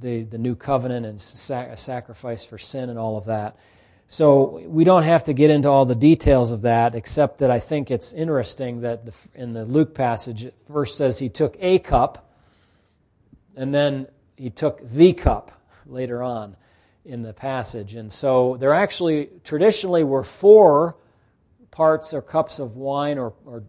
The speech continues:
drinks from that that were taken during the Passover Seder, but, uh, I'm not sure how far back that tradition goes,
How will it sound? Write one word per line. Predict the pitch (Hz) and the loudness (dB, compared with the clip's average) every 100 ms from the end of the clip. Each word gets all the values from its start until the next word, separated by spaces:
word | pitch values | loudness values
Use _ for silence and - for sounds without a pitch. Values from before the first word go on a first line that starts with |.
| - | -12
drinks | 131 151 143 - | -8 -8 -8 -12
from | 143 127 | -10 -8
that | 123 120 127 | -8 -10 -14
that | 131 | -20
were | 113 | -18
taken | - 156 156 123 110 - _ _ _ _ | -8 -6 -4 -6 -12 -16 _ _ _ _
during | 127 139 135 | -8 -6 -6
the | 120 | -10
Passover | - 131 123 135 117 | -10 -10 -8 -10 -10
Seder, | 107 - 156 156 120 107 - _ _ _ _ | -10 -6 -2 -2 -2 -6 -10 _ _ _ _
but, | 120 127 120 - - | -6 -4 -4 -6 -16
uh, | 131 - | -18 -16
I'm | 160 | -8
not | 175 151 | -6 -6
sure | - 156 | -6 -6
how | 120 143 | -4 -4
far | 135 - 151 123 | -4 -6 -6 -6
back | 101 101 135 131 120 - 131 | -8 -12 -10 -10 -12 -16 -14
that | 123 123 | -12 -12
tradition | - 117 101 127 - 113 101 | -16 -18 -16 -14 -16 -20 -14
goes, | 110 123 113 101 107 113 | -6 -4 -4 -8 -12 -16